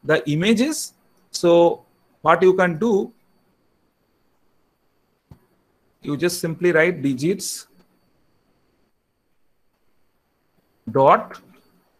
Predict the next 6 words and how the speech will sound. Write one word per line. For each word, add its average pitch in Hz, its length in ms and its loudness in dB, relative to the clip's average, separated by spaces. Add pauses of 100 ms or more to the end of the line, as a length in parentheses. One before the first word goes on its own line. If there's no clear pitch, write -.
(200)
images 151 720 -2 (2750)
and 208 300 -2 (1120)
you 156 140 -2
write 156 340 4
the 190 80 4
zero, 143 400 2